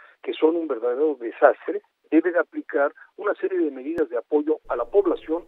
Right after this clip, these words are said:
y sobre todo a los municipios. El desastre natural, Joaquín, no es solamente un terremoto o un huracán como Otis que devastó Acapulco, no.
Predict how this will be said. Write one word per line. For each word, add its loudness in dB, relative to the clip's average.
y -16
sobre -8
todo 4
a 4
los -2
municipios. -4
El -10
desastre 2
natural, 8
Joaquín, 0
no 4
es 0
solamente 2
un -4
terremoto 2
o 2
un 8
huracán 6
como 2
Otis -10
que -10
devastó 0
Acapulco, -4
no. -2